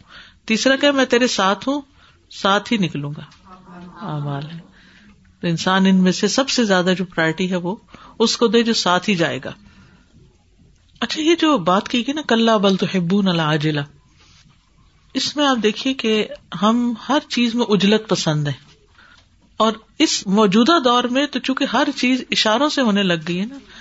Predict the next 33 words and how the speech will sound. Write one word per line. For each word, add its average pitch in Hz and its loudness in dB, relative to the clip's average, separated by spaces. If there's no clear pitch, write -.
remote 226 4
control 196 2
سے 196 -2
ہونے 180 0
لگ 175 -4
گئی 175 -2
ہے، 175 0
automatic 190 0
آ 170 0
گئی 170 -4
ہے، 170 -4
اس 285 2
کی 311 2
وجہ 269 4
سے 277 -2
ہم 254 -2
ہر 277 2
چیز 240 0
کو 233 -2
بس 220 0
اس 269 -2
دھیان 208 4
میں 233 2
رہتے 214 0
کہ 226 -4
یہ 233 2
کام 220 2
اور 285 4
کتنا 240 -2
جلدی 175 0
ہو 160 2
سکتا - -12
ہے، 127 -16